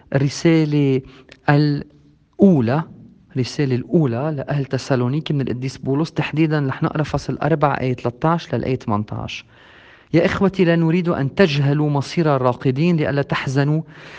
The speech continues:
كما يحزن سائر الناس الذين لا رجاء لهم. فإن كنا نؤمن أن يسوع مات وقام، نؤمن أيضًا أن الذين رقدوا بيسوع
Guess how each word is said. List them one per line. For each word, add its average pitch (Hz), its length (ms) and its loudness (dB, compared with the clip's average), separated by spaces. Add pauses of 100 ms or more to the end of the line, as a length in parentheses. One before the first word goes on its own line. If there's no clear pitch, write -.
(160)
كما 196 200 4
يحزن 170 400 2
سائر 143 340 0
الناس 143 560 0
الذين 143 760 0
لا 143 360 2
رجاء 139 400 0
لهم. 135 340 0 (600)
فإن 165 240 0
كنا 185 240 2
نؤمن 143 420 -2
أن 156 160 0
يسوع 151 640 0
مات 139 220 -2
وقام، 156 580 2
نؤمن 156 340 0
أيضًا 160 460 0
أن 143 160 -2
الذين 143 460 0
رقدوا 147 540 0
بيسوع 185 800 2